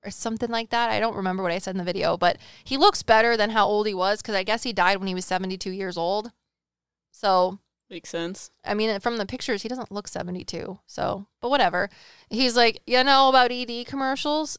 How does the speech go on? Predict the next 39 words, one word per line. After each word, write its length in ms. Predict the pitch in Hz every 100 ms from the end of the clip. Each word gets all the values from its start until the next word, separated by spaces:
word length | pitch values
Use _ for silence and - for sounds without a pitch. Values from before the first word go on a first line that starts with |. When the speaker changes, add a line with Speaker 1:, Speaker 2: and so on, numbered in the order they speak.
| -
Speaker 1:
He 220 | 214 220
goes, 260 | 214 214
"Well, 280 | 233 233 226 _ -
you 180 | 269 302
know, 420 | 220 214 240 262 _ _ _ -
I, 240 | 240 247
uh, 380 | 254 247 240 226 - _ -
was 280 | 220 247
having 340 | 254 285 269 240
sex 440 | - 285 285 - -
in 180 | 262
my 160 | 247 202
dream, 520 | 196 196 233 294 359 - _ _ _
but 120 | 208
my 160 | 170 165
heart 320 | 180 190 -
wasn't 340 | 208 208 214
there 200 | 185 175
for 300 | 175 175 170
it. 160 | 170 -
You 120 | 208 220
know, 260 | 208 214
it 40 | 214
just 180 | 170 180
wasn't 340 | 175 180 196
healthy 380 | 202 185 190 185
enough." 320 | 175 170 170
He 100 | 220
goes, 200 | 208 208
"But 100 | -
I 140 | 208 202
died 420 | 208 214 208 175
the 80 | 175
best 300 | 180 180 -
way 180 | 185 185
I 40 |
possibly 520 | 196 180 - 180 190
could." 400 | 190 175 170 170 - _ _ _ _ _ _ _ _
Speaker 2:
Yep. 280 | - 175 113